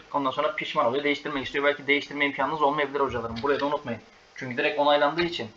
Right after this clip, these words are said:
sıkıntı çıkabilir. Onun için birkaç gün iyice düşünün, araştırın. Nerede gireceğinize karar verin.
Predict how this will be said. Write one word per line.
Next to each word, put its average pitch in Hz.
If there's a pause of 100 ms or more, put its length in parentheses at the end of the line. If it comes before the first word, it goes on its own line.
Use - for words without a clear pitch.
sıkıntı 147
çıkabilir. 135 (480)
Onun 156
için 139
birkaç 156
gün 127
iyice 143
düşünün, 156 (120)
araştırın. 147 (640)
Nerede 147
gireceğinize 135
karar 160
verin. 170